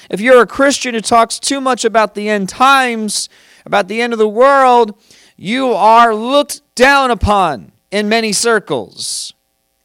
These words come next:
You have to apologize for talking about things of the end times when you're talking with certain circles of Christians.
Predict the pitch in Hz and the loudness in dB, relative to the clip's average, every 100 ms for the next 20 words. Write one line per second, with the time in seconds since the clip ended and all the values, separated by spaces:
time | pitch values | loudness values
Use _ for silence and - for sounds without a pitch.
0 | _ _ _ - 220 240 233 247 233 - | _ _ _ -6 2 2 2 2 2 2
1 | 269 294 302 269 185 208 170 127 95 - | 2 4 6 4 4 2 2 0 -6 -10
2 | 190 - 226 220 214 214 208 170 - 226 | -8 0 0 0 -6 -2 0 -2 -2 -4
3 | 208 196 180 196 190 175 220 208 143 120 | -2 -6 -4 -4 -4 0 2 2 -2 -8
4 | 123 - 185 175 - 196 175 175 160 160 | -10 -8 -6 -6 -2 -2 -2 -6 -8 -8
5 | - 190 147 151 185 170 151 135 - 165 | -6 -6 -8 -10 -8 -8 -10 -16 -8 -6
6 | - - 117 98 - - - | -6 -10 -16 -20 -16 -14 -14